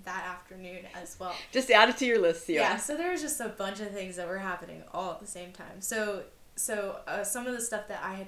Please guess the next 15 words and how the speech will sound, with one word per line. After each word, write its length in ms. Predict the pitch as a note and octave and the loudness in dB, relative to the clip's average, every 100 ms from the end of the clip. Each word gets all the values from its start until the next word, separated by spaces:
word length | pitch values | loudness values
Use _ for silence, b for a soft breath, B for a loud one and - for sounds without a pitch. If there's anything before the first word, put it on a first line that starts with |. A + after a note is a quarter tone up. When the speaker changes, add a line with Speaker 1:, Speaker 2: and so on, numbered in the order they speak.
| - | -10
Speaker 1:
ordered, 460 | F#3+ F#3+ F3+ F3+ - - | -6 -4 -6 -8 -12 -18
Joey 300 | F#3 G3+ G#3 | -6 -2 0
s-, 180 | G#3+ - - | -2 -6 -12
was 140 | G3 G3 | -10 -8
supposed 380 | F#3+ G3+ F#3+ - | -8 -8 -10 -8
to 60 | |
bring 220 | F#3+ F#3 | -10 -10
it 120 | F3+ - | -12 -12
with 200 | F#3+ F#3 | -12 -12
him 340 | F#3+ - - F#3+ - - | -14 -16 -16 -20 -20 -12
Speaker 2:
Yes. 420 | C#3 - - - | -10 -10 -14 -20
Speaker 1:
later 540 | F#3+ G3+ G#3+ A#3+ G#3 F#3 | -14 -6 -4 -2 -4 -4
that 260 | F3 - | -6 -8
day. 380 | - D#3+ - G3+ - - | -8 -8 -8 -14 -18 -16
Well, 520 | F#3+ F#3 F3 E3+ - | -8 -6 -6 -6 -10